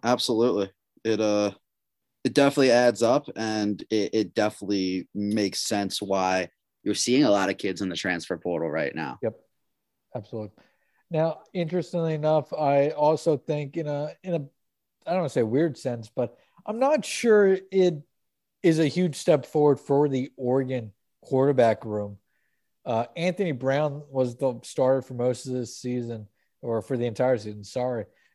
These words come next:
Speaker 2: And he, let's be honest, An-, Brown is not a above average quarterback. He's probably average at best. He has the dual threat ability, but he's not an accurate passer. And, uh,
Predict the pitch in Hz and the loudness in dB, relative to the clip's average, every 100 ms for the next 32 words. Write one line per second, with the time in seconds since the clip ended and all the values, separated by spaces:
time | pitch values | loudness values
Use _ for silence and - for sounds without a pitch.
0 | - 139 147 143 - _ _ _ _ _ | -6 -2 -2 -4 -14 _ _ _ _ _
1 | - 139 185 - _ - 135 175 180 196 | -12 -6 -6 -8 _ -18 -2 0 0 0
2 | 170 113 - 151 151 - 131 139 160 202 | 0 -2 -4 -10 -10 -12 -4 0 2 2
3 | 170 160 165 156 147 139 127 _ _ _ | -2 0 0 2 2 0 -6 _ _ _
4 | _ _ _ _ _ _ _ _ _ _ | _ _ _ _ _ _ _ _ _ _
5 | _ _ _ _ _ - 117 139 131 127 | _ _ _ _ _ -2 2 6 6 6
6 | 123 107 - 120 120 120 113 - 120 117 | 2 0 0 0 0 -2 -2 -2 0 0
7 | 113 107 110 110 107 104 107 110 - - | -2 -4 -4 -4 -6 -6 -6 -6 -8 -20
8 | _ _ _ _ 127 127 135 120 135 107 | _ _ _ _ 4 6 6 2 -6 -4
9 | 127 131 127 135 123 107 113 117 123 117 | -2 -2 -2 0 0 0 0 2 2 0
10 | 117 110 113 117 123 107 113 - 110 120 | -2 -2 -2 -4 -4 -4 -4 -4 -6 -2
11 | 117 120 - 123 113 _ _ _ 135 127 | -2 -2 -4 -8 -10 _ _ _ -2 2
12 | 127 | 2